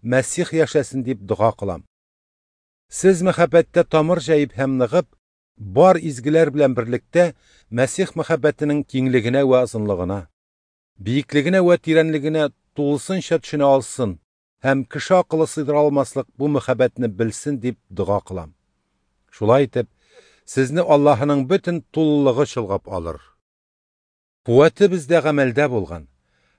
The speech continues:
һәм сораганыбыздан яки уйлаганыбыздан чагыштырмаслык дәрәҗәдә күбрәк эшли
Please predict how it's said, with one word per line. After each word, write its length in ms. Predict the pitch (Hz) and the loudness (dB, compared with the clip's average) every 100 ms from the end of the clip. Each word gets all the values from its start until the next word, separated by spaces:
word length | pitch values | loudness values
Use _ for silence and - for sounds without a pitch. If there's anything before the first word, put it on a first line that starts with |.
| _ | _
һәм 240 | 135 143 139 | 0 0 -2
сораганыбыздан 920 | 135 147 151 156 151 143 110 175 160 | 0 2 2 2 0 -4 -2 -2 0
яки 500 | 156 - 147 143 - _ _ _ | -2 -2 -4 -6 -8 _ _ _
уйлаганыбыздан 960 | 131 135 156 139 151 156 143 127 170 165 | -2 2 2 2 2 0 -2 -2 -4 -2
чагыштырмаслык 960 | - 139 139 - 170 156 139 - 127 117 | -2 -2 -4 -4 -4 -2 -4 -4 -6 -2
дәрәҗәдә 440 | 135 120 127 135 | -2 -2 -4 -6
күбрәк 400 | - 120 156 170 | -6 -2 0 -2
эшли 180 | - 135 | -4 -2